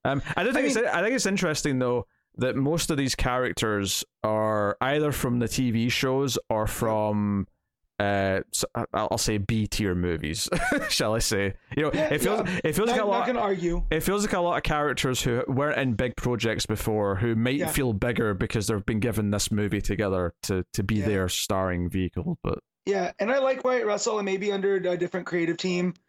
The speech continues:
Speaker 2: from Falcon and Winter Soldier, he'll be able to shine more, kind of be a little bit hateable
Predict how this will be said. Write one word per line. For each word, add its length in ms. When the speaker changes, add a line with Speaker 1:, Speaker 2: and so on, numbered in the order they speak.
Speaker 2:
from 180
Falcon 300
and 80
Winter 160
Soldier, 340
he'll 160
be 120
able 100
to 100
shine 280
more, 320
kind 180
of 60
be 240
a 80
little 160
bit 120
hateable 540